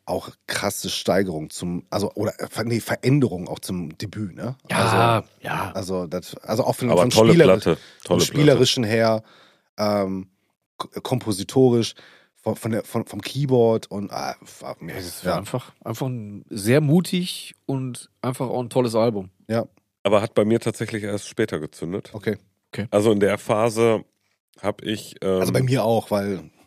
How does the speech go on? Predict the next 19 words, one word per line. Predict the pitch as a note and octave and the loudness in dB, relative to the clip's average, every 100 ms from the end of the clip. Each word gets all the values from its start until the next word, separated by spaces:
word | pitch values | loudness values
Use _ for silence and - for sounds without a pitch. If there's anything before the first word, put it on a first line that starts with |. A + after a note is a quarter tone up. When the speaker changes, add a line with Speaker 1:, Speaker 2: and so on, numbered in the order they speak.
| _ _ _ _ _ _ - | _ _ _ _ _ _ 0
Speaker 3:
ja, | F#2+ G2+ | 0 0
also | F#2 G2+ | -2 0
Speaker 1:
ich | |
Speaker 3:
ich | D3 | 2
Speaker 1:
hatte | A#2+ | 4
Speaker 3:
hab, | |
Speaker 1:
niemanden, | C#3 D#3 C3 | 6 6 6
der | C3 | 6
mir | C3 | 6
sowas | A#2 B2+ - | 6 4 2
hat | B2 - | -2 0
Speaker 3:
ich | |
Speaker 1:
zugeben | C#3 B2 G2+ | 2 2 4
Speaker 3:
hab, | A2+ | 2
ich | - | 4
Speaker 1:
können. | C#3 | 2
Speaker 3:
hab | - | 4
Amorphis, | A2+ A#2 C#3 - D3 - - - | 6 6 6 4 2 0 -8 2
ähm, | A#2 A2+ A2+ A2 | 4 4 2 -2